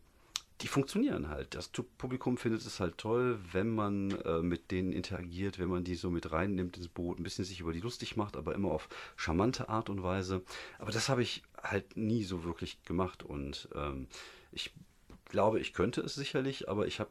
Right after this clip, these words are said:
noch diese Hemmschwelle, die mich daran hindert, sowas zu machen. Keine Ahnung, ist, ist schwer zu erklären. Ähm, aber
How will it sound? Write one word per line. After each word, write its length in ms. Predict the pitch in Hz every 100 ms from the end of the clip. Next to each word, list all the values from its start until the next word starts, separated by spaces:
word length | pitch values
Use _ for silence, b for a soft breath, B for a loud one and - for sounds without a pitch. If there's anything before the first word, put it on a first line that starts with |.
| -
noch 240 | 98 98
diese 400 | - 95 92 92
Hemmschwelle, 560 | 87 95 98 - 76 71
die 100 | 80
mich 280 | 73 - -
daran 320 | 69 71 69
hindert, 600 | 85 87 69 - - -
sowas 260 | - 73 71
zu 80 | 78
machen. 160 | 71
Keine 200 | 71 92
Ahnung, 180 | 85 85
ist, 100 | 76
ist 200 | - -
schwer 180 | - 98
zu 100 | -
erklären. 380 | - 87 78 - B B B - - - - - - -
Ähm, 260 | 85 80 80 B B B B - - -
aber 260 | 113 120